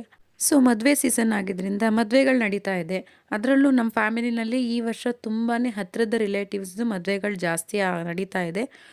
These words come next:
So ಹಾಗಾಗಿ ವ್ಲಾಗ್ಗಳಲ್ಲಿ ಮದ್ವೆದೇ ಬರ್ತಾ ಇದೆ. So ಮದ್ವೆ ಪ್ರಿಪರೇಷನ್ ಅಂತಂದ್ರೆ ನಮ್ ಕಡೆ ಎಲ್ಲ, ನಮ್ ಫ್ಯಾಮಿಲಿನಲ್ಲೆಲ್ಲ ಮೊದ್ಲು ಕಾರ್ಡ್ ಓಡ್ಸೋದ್ರಿಂದನೇ ಸ್ಟಾರ್ಟ್ ಆಗತ್ತೆ ಅನ್ಕೊಳ್ಳಿ. ಆದ್ರೆ ಅದ್ರ ನೆಕ್ಸ್ಟು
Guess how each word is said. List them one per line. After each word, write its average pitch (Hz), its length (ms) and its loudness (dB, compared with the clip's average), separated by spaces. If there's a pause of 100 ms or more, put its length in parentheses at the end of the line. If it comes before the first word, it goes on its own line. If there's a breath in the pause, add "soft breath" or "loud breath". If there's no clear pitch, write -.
(120)
So 269 200 2
ಹಾಗಾಗಿ 226 500 0
ವ್ಲಾಗ್ಗಳಲ್ಲಿ 202 640 -2
ಮದ್ವೆದೇ 208 480 0
ಬರ್ತಾ 185 340 -4
ಇದೆ. 170 480 -6 (1600)
So - 80 2
ಮದ್ವೆ 226 420 2
ಪ್ರಿಪರೇಷನ್ 226 680 -4
ಅಂತಂದ್ರೆ 180 560 -6
ನಮ್ 214 320 -2
ಕಡೆ 208 280 0
ಎಲ್ಲ, 175 240 -2
ನಮ್ 208 200 -6
ಫ್ಯಾಮಿಲಿನಲ್ಲೆಲ್ಲ 190 840 -4 (520 loud breath)
ಮೊದ್ಲು 214 400 -2
ಕಾರ್ಡ್ 208 340 0
ಓಡ್ಸೋದ್ರಿಂದನೇ 226 680 -2
ಸ್ಟಾರ್ಟ್ 185 360 -4
ಆಗತ್ತೆ 185 360 -2
ಅನ್ಕೊಳ್ಳಿ. 170 400 -4
ಆದ್ರೆ 185 360 -2
ಅದ್ರ 190 180 -2
ನೆಕ್ಸ್ಟು 180 800 -6